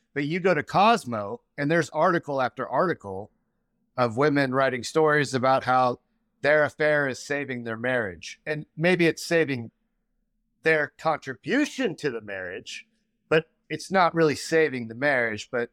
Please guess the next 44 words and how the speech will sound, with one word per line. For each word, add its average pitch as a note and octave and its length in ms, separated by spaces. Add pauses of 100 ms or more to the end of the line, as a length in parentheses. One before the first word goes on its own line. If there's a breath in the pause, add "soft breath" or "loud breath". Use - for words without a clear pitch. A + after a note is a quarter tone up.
(160)
that's D3 300
a B2 100
whole A#2+ 260
different A2 380
perspective. G2 600 (640)
I G3 60
think B3 160
a B3 40
lot A3+ 140
of G#3 60
times F#3 200
the F3 80
opposite D#3+ 300
sex, C#3 280
we D#3+ 60
don't D#3+ 100
really C#3 160
talk A#2+ 380
to C#3+ 140
each C#3+ 180
other. D3 420
We D3+ 100
don't E3+ 180
really D#3+ 240
try C#3+ 260
to C3+ 100
see C#3+ 220
the C3 120
other's B2+ 220
perspective. B2 600
It's - 180
like, A#2 220 (140)
we D3 120
think, C3+ 400
"Why B2+ 240
can't D3+ 220
they C#3+ 100
just B2 220
see C#3+ 120
it C3 80
like A#2 220
I D3 160
see G#2 300
it?" F2 160